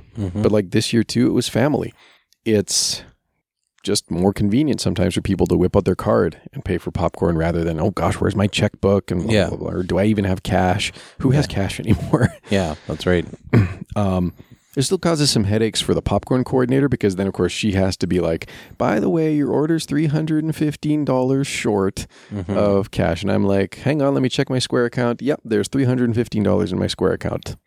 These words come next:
Speaker 1: Mm-hmm.
Speaker 2: Uh, I'll transfer that to the group general account."
Speaker 1: Mm-hmm.
Speaker 2: Okay. <laughs> And then the treasurer, <clears throat> you know, then sends me an email being just like, "Why am I seeing all these deductions from Square?" And I'm like,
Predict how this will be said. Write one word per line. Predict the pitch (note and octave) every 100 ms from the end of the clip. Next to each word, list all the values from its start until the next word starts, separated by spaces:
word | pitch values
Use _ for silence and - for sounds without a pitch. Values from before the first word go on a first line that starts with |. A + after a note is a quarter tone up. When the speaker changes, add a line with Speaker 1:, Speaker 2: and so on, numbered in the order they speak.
| -
Speaker 1:
Mm-hmm. | F2+ G2 E2+
Speaker 2:
Uh, | E2 D#2
I'll | D#2 E2
transfer | - G#2+ -
that | G2+ G2
to | F#2+
the |
group | F2 G2+
general | C#3 C#3+ G#2
account." | E2 - - - - - _ _ -
Speaker 1:
Mm-hmm. | - G2 E2 -
Speaker 2:
Okay. | G2 F#2+ G2+ - - - F3+ D#3 D3 - - - B2+ - - B2+ -
<laughs> | _ - - - -
And | C#3+
then | E3
the | E3
treasurer, | - D3 B2+ C3 C3 B2+ - -
<clears throat> | - -
you | B2 G#2+ A2 A2
know, | G#2 F#2+
then | F2+ G2 G2
sends | - G#2 F2+
me | F#2
an |
email | F#2+ F#2
being | F2+ G2+
just | G2 G2
like, | A2 G#2+ - - -
"Why | - G#3
am | G#3+
I |
seeing | G3+ F3+ E3
all | E3
these | E3 D#3
deductions | C#3+ D#3 F3+ - C#3+ -
from | C3
Square?" | - - D3+ F3 C3 G2 - - _
And | G#2+
I'm | A2+
like, | G#2+ G#2+